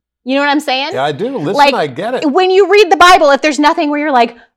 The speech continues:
Speaker 1: Oh, no. <laughs> You're probably just interpreting it as you want it to be interpreted. You know,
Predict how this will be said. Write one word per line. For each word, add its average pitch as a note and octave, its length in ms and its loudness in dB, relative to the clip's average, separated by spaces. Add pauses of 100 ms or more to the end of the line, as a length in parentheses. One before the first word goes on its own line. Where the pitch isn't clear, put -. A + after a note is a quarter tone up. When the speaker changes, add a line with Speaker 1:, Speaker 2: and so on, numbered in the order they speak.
(140)
Speaker 1:
Oh, F4+ 540 4
no. A4+ 1900 2
<laughs> - 40 -
You're G#4+ 800 -2
probably A4 580 4
just G4 180 -2
interpreting F4+ 580 -2
it E4 160 4
as D#4 300 4
you D4+ 160 -2
want C#4+ 300 4
it C4 160 0
to D#4+ 100 -2
be B3+ 180 -2
interpreted. A#3+ 640 -2
You A#3 60 -4
know, A3 160 0